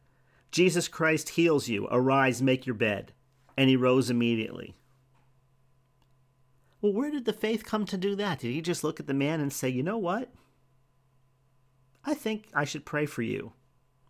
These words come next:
And he did. I'm not saying there's anything wrong with praying for people,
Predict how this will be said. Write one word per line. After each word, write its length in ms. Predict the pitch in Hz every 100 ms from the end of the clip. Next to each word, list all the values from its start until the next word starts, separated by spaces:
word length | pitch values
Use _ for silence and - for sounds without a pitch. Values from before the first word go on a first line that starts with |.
| _ _ _ _ _ _ _
And 220 | - 127 127
he 100 | 117
did. 240 | 101 - - - -
I'm 80 | 285
not 140 | 311
saying 160 | 277 254
there's 160 | 220
anything 280 | 240 220 196
wrong 180 | 180 196
with 160 | 160
praying 320 | - 202 190 135
for 120 | -
people, 420 | - 113 92